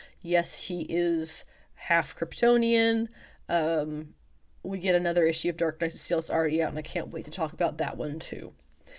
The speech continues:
Secret X-Men number one came out on the ninth of, um, February, <laughs> one month.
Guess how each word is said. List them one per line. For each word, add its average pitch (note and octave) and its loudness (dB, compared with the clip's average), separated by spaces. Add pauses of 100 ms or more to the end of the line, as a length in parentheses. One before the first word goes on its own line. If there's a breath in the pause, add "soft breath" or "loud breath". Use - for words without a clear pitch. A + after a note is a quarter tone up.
(180 loud breath)
Secret - 0
X-Men A3+ 0
number G3+ -2
one F3+ 0
came F3 -2
out - -2
on E3 -4
the D#3+ -4
ninth A3+ 0 (320 loud breath)
of, F#3+ 2 (260)
um, E3 0 (600)
February, G3+ 2
<laughs> F3 -8
one D#3+ -8
month. D#3+ -8